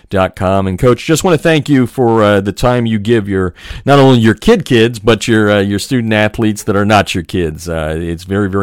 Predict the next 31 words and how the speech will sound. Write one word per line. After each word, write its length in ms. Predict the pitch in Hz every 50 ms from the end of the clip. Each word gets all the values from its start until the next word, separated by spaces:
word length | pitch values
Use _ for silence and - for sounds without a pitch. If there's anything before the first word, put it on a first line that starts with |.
| 98
important. 640 | 95 90 - _ - 107 101 87 76 101 101 101 95 - - - - - - -
Uh, 640 | 90 82 80 80 78 80 80 82 82 80 80 76 73 85
longtime 480 | 90 95 101 92 - 110 101 95 90
followers 480 | - 101 95 95 92 95 95 92 85 90
know 140 | 95 90 90
how 120 | 98 92
much 220 | 92 92 90 -
I 100 | 101 95
love 380 | 85 82 87 98 95 98 92 82
the 100 | 85 85
coaching 400 | - - 107 95 90 - 92 87
profession. 580 | - - 85 - - 92 92 - - 104 87 87
It's 120 | 80 -
probably 480 | - - 98 98 98 92 90 92 92 92
the 80 | 87 82
best 320 | 82 87 85 85 - -
profession 540 | - 95 82 - 101 90 85 - - 92 87
in 80 | 85
the 80 | 85 85
world, 400 | 82 98 110 113 113 117 107 - - - - - - _ -
and 100 | 85 90
y'all 220 | 92 95 92 95
don't 240 | 90 92 92 95 90
get 140 | - 95 90
enough 280 | 87 87 90 87 -
money 380 | 87 87 92 98 92 82 76 73 - - - - - - - - - -
<laughs> 440 | - - - _ - - - -
for 140 | _ - 101
what 280 | 92 90 98 95 87 -
y'all 200 | 107 98 98 92
do. 320 | 87 98 98 90 82 78